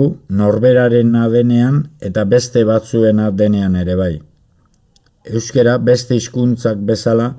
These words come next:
altxor unibertsal bada, denona delako, agortzen ez delako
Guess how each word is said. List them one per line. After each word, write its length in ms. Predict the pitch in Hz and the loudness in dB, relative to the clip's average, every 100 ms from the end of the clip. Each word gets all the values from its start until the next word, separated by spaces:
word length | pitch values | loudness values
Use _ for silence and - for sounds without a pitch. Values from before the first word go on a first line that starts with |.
| - _ _ - | -18 _ _ -12
altxor 500 | 104 104 - 101 117 | -4 -4 0 2 2
unibertsal 640 | 110 104 104 98 - 117 95 | 2 2 2 0 0 0 2
bada, 240 | 92 92 80 - _ - | 0 -2 -4 -10 _ -16
denona 600 | - 95 123 127 120 117 | -8 0 2 4 4 4
delako, 440 | 117 117 113 117 117 127 - _ _ _ - | 4 2 2 2 2 0 -8 _ _ _ -14
agortzen 640 | 107 107 131 131 127 117 | 0 2 2 2 2 2
ez 100 | 117 107 | 2 2
delako 440 | 117 113 104 117 | 2 2 2 0